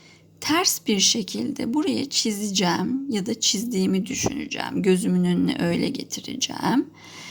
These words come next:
Ee, simetri doğrusuna eşit mesafede şekilleri çizeceğim. O zaman çizdiğimde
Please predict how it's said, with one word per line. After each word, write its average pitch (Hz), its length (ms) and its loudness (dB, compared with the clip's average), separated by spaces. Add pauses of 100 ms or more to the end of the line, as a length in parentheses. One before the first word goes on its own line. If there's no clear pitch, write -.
(500)
Ee, 185 420 4
simetri 254 840 2
doğrusuna 202 1700 2 (400)
eşit - 460 2
mesafede 196 800 -4 (600)
şekilleri - 800 -4
çizeceğim. - 760 -2 (680)
O 311 100 4
zaman 302 480 4
çizdiğimde 190 960 2